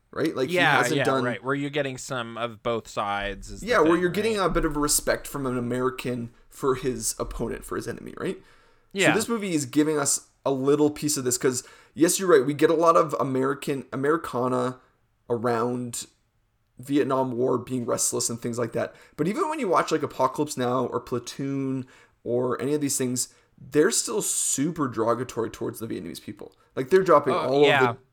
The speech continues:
Speaker 1: dro-, derogatory language. They're treating them like
Speaker 2: <laughs>
Speaker 1: animals.
Speaker 2: It took,
Speaker 1: Like
Speaker 2: like, seventy-five minutes or something before I was like, "Wow, this movie," like, I think it, it, it, no, it was the scene where, like, some napalm went off and a man's cheeks on fire and everything. It's really gnarly and violent.
Speaker 1: Yeah.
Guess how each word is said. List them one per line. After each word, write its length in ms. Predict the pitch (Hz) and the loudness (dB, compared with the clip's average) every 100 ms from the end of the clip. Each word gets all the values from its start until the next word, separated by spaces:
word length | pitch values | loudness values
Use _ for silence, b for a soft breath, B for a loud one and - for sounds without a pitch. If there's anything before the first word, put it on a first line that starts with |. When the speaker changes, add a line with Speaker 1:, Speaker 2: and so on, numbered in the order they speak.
| _ - | _ -6
Speaker 1:
dro-, 260 | 131 135 | -2 0
derogatory 500 | 135 127 131 - 104 | 2 2 2 0 -2
language. 500 | 135 175 180 170 - B B B | 0 0 2 2 0 B B B
They're 80 | 131 | -8
treating 380 | 127 - 175 170 | -6 -2 0 0
them 120 | 139 | 0
like 280 | 120 131 - | -2 -2 -2
Speaker 2:
<laughs> 0 | |
Speaker 1:
animals. 760 | 139 156 151 151 151 - - - | 0 2 4 4 2 -2 -6 -2
Speaker 2:
It 160 | 185 185 | -2 0
took, 120 | 269 | -2
Speaker 1:
Like 100 | 370 | 0
Speaker 2:
like, 80 | 349 | -4
seventy-five 640 | - 165 160 180 - 156 143 | -2 -2 0 -2 2 2 2
minutes 300 | 131 139 - | -2 -6 -6
or 60 | 151 | -8
something 300 | 170 185 156 | -6 -8 -8
before 220 | 156 147 | -4 -4
I 40 | |
was 140 | 139 139 | -4 -2
like, 240 | 123 - _ _ _ - | -4 -4 _ _ _ -6
"Wow, 320 | 247 156 113 _ 123 | -4 -2 -6 _ -16
this 300 | 143 247 320 | -10 -10 -8
movie," 540 | 302 311 302 240 220 _ _ _ - | -8 -6 -6 -6 -10 _ _ _ -8
like, 320 | 156 156 147 170 | -2 -2 0 -2
I 80 | |
think 180 | 165 269 262 | -2 -4 -4
it, 100 | 175 | 0
it, 220 | 190 185 | 0 0
it, 180 | 165 135 | -4 -2
no, 220 | 175 143 | 0 0
it 160 | 117 151 | -2 -4
was 180 | 170 170 | -4 -6
the 100 | 180 | -10
scene 260 | 202 214 | -6 -4
where, 100 | 202 | -2
like, 240 | 160 139 - | 0 0 -2
some 220 | 139 127 | -8 -4
napalm 400 | 135 135 135 123 | -4 -2 -4 -2
went 100 | 117 | -2
off 200 | 113 110 | -2 -4
and 80 | 120 | -10
a 20 | |
man's 360 | 120 120 117 - | -8 -8 -8 -12
cheeks 360 | - 127 - | -12 -12 -10
on 120 | 120 113 | -10 -6
fire 320 | 123 113 113 | -2 -2 -2
and 80 | 110 | -4
everything. 300 | 107 - 107 | -8 -10 -10
It's 160 | 104 | -10
really 200 | 120 117 | -8 -6
gnarly 440 | 110 107 110 110 110 | -4 -2 -2 -2 -6
and 120 | 98 | -10
violent. 460 | - 104 117 143 - | -8 -6 -6 -10 -12
Speaker 1:
Yeah. 180 | 117 | -8